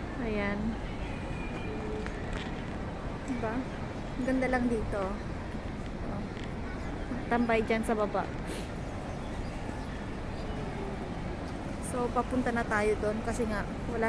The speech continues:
naman na tayong kakaibang, ano, ngayon lakad. Basta natapos ko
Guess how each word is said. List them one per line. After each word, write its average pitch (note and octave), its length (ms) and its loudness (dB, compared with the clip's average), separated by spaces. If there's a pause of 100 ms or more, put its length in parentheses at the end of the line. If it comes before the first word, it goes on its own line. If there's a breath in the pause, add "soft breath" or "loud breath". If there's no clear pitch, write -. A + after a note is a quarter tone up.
naman A3+ 160 4
na A3 160 2
tayong G#3+ 280 4 (440)
kakaibang, A3 480 4 (720)
ano, A3+ 140 4 (100)
ngayon G#3+ 240 2
lakad. F#3+ 400 2 (720)
Basta A#3+ 240 2
natapos A3+ 480 2
ko - 80 2